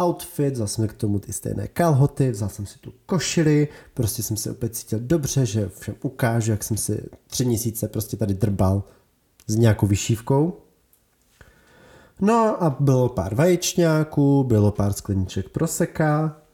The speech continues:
Teď, když nad tím přemýšlím, tak je to fakt docela vražená kombinace. <laughs> Ale moji mamku nenapadlo nic lepšího, než mi tu košili pochválit, jakože jo, super, to se ti povedlo, ale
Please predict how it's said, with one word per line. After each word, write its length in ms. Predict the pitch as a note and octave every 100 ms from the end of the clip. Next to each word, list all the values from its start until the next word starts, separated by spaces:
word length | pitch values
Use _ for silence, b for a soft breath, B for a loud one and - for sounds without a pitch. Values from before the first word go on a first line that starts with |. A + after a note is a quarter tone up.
| _
Teď, 180 | - -
když 140 | A#2 G#2+
nad 80 |
tím 160 | G#2 A2
přemýšlím, 400 | - G#2+ G#2 A2+
tak 120 | G#2+
je 60 | G#2+
to 80 | G#2
fakt 140 | G2
docela 300 | G2 - G#2
vražená 400 | G2 G2 G2 G2
kombinace. 640 | - F#2+ G2+ G2+ - D3+ F#3 B B B B D#3 - C4 F#3 G3+
<laughs> 920 | - - - - - _ _ - -
Ale 320 | D#3 C3 G2+ - - _ b b -
moji 220 | B2+ F3+
mamku 300 | G#3 G3 G3
nenapadlo 680 | E3 D3+ C#3+ C3+ C3+ B2+ B2+
nic 260 | G#2 F2+
lepšího, 500 | F2+ - - A2+ A2
než 240 | E3 D3+ -
mi 120 | D3
tu 200 | - C#3+
košili 540 | - G#2 - - A2
pochválit, 720 | G#2+ - C#3 - G#2 G#2+ G#2+
jakože 380 | G2+ - G2+ F#2
jo, 520 | F#2 G2 B2 A2+ A#2 A#2
super, 640 | - - - A#2 G#2 G#2+
to 120 | G2
se 140 | -
ti 160 | - - _
povedlo, 760 | - C3 C3+ B2+ C3 B2 B2 B2+ B B B B B _ -
ale 340 | C3 F#2+ D#2